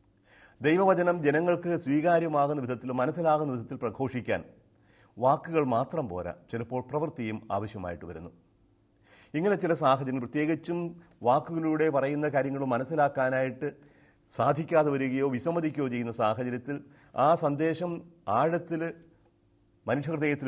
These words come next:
വേരൂന്നത്തക്ക രീതിയിൽ ഒരു പ്രതീകാത്മക പ്രവർത്തനത്തിലൂടെ അഭിനയിച്ച് അവതരിപ്പിക്കുക എന്നത് പ്രവാചക പ്രഘോഷണത്തിൻ്റെ ഭാഗമായിരുന്നു. ഒന്ന് രണ്ട് ഉദാഹരണങ്ങൾ ശ്രദ്ധേയമാണ്.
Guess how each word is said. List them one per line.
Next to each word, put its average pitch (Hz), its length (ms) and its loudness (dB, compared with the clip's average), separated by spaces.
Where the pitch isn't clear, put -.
വേരൂന്നത്തക്ക 143 640 0
രീതിയിൽ 131 300 -2
ഒരു 113 120 -4
പ്രതീകാത്മക 139 680 0
പ്രവർത്തനത്തിലൂടെ 123 720 -4
അഭിനയിച്ച് 147 560 -2
അവതരിപ്പിക്കുക 127 560 -4
എന്നത് 113 220 -4
പ്രവാചക 135 480 0
പ്രഘോഷണത്തിൻ്റെ 117 720 -4
ഭാഗമായിരുന്നു. 82 500 -4
ഒന്ന് 127 180 -2
രണ്ട് 131 180 -2
ഉദാഹരണങ്ങൾ 123 520 2
ശ്രദ്ധേയമാണ്. 117 460 -4